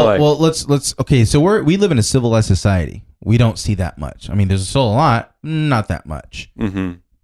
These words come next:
Speaker 2: But
Speaker 1: Uh,
Speaker 2: even in, like,
Speaker 1: go
Speaker 2: third
Speaker 1: to
Speaker 2: world
Speaker 1: a
Speaker 2: countries like Africa and shit like that,
Speaker 1: Uh-huh.
Speaker 2: there's o-, obviously, uh, I'm sure there's a
Speaker 1: I
Speaker 2: lot more
Speaker 1: would
Speaker 2: people getting murdered over there than there is over here.
Speaker 1: Yeah.
Speaker 2: But amongst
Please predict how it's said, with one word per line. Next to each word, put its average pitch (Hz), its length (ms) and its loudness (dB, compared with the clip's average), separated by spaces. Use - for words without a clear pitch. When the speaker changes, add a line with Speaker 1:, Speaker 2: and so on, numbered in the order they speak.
Speaker 2:
But 123 140 2
Speaker 1:
Uh, 151 80 4
Speaker 2:
even 160 140 4
in, 143 280 2
like, 95 240 -4
Speaker 1:
go 165 160 4
Speaker 2:
third 214 140 4
Speaker 1:
to 190 100 4
Speaker 2:
world 151 160 6
Speaker 1:
a - 40 -2
Speaker 2:
countries 107 460 -6
like 87 160 -2
Africa 90 380 -6
and 120 120 -6
shit 123 200 -6
like 123 200 -2
that, 127 280 -4
Speaker 1:
Uh-huh. 110 340 0
Speaker 2:
there's 117 500 2
o-, 95 200 -2
obviously, 92 640 -2
uh, 73 80 -10
I'm 82 140 -16
sure - 160 -10
there's 82 120 -6
a 82 40 -12
Speaker 1:
I 95 100 -2
Speaker 2:
lot 123 60 2
more 120 80 2
Speaker 1:
would 92 80 0
Speaker 2:
people 104 180 2
getting 98 240 0
murdered 104 380 0
over 98 180 2
there 101 220 2
than 82 160 -4
there 82 140 -2
is 87 140 -2
over 82 180 -4
here. 92 360 -6
Speaker 1:
Yeah. 135 260 -6
Speaker 2:
But 107 240 0
amongst 107 600 -2